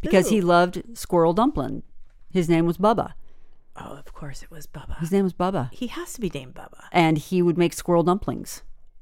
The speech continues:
Speaker 1: He thought it was the greatest thing ever. We're like, "Please, go right ahead. As much squirrel as you can take. It's there for the taking."
Speaker 2: Squirrel dumplings?
Speaker 1: Yeah, like chicken and dumplings.
Speaker 2: So I just looked this up really quick. I'd already done this, but I just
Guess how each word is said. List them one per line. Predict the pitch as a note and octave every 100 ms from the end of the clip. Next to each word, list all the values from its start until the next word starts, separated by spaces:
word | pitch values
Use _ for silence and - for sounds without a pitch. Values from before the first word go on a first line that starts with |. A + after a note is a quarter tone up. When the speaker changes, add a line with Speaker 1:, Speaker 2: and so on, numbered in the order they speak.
| -
Speaker 1:
He | E3
thought | E3+ D#3+
it | D3+
was | D#3+
the | D#3+
greatest | D#3+ D3+ D3+
thing | - D#3
ever. | E3+
We're | D3
like, | C#3+ C#3 -
"Please, | A#3+ A#3 B2+
go | D3 D3
right | D#3+ D#3+
ahead. | D#3+ F#3 F3+ - -
As | D#3
much | E3 E3
squirrel | - E3+ D#3+ E3
as | D3+ D3+
you |
can | D3 D3
take. | F3+ E3 - - - - -
It's | D#3+ -
there | D#3 D#3 D#3
for | D3+
the | C#3+
taking." | D3+ E3+ F3+ A#2+ - - -
Speaker 2:
Squirrel | - - E4+ F4+
dumplings? | A3+ D4+ - - - - - - - - D3 C#3+ -
Speaker 1:
Yeah, | F#3 B3+ F#3 A#2+ C3 - _
like | - F#3+ F#3 - - -
chicken | - A#3 A3+
and | A3+
dumplings. | A3+ A3+ B3 B3+ C4 - -
Speaker 2:
So | -
I | B3+
just | C#4+ E4
looked | D4+ D4
this | G#3 -
up | E3+ F3
really | D#3+ F3+ G3 F3
quick. | - D#3+ E3
I'd | F3+
already | G3 G3
done | E3+ D#3+
this, | D#3 D3+
but | - F#3
I |
just | F#3+ G#3